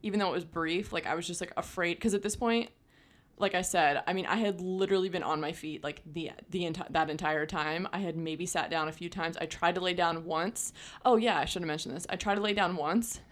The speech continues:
and kind of, like, flopped <laughs> onto the bed and, like, squished my stomach in a weird way, and immediately had to go to the bathroom, and I, like, threw up everything that was in my stomach. It was very bizarre.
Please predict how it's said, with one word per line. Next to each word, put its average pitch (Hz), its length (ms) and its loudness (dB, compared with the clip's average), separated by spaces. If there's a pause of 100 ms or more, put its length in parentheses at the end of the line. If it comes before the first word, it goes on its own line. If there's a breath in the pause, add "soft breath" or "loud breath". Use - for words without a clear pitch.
and 170 460 2 (1080 loud breath)
kind 208 300 0
of, 202 140 2
like, 180 200 4 (120)
flopped 156 680 0 (120)
<laughs> - 120 -10
onto 185 300 4
the 220 120 4
bed 202 540 4
and, 190 140 2
like, 160 280 0
squished - 560 -2
my 180 120 0
stomach 170 360 -4
in 175 80 -2
a 165 40 0
weird 165 260 0
way, 156 360 2 (460 loud breath)
and 180 100 -2
immediately 202 840 8
had 180 140 2
to 165 60 -4
go 165 100 0
to 147 60 -2
the 156 60 0
bathroom, 151 360 0
and 143 100 -2
I, 160 80 0
like, 151 160 -2
threw 170 180 0
up 151 140 0
everything 151 380 -2
that - 80 -6
was 160 120 -6
in 151 60 -6
my 131 80 -4
stomach. - 460 -6
It - 40 -10
was 165 140 -10
very 147 240 -4
bizarre. 160 400 -4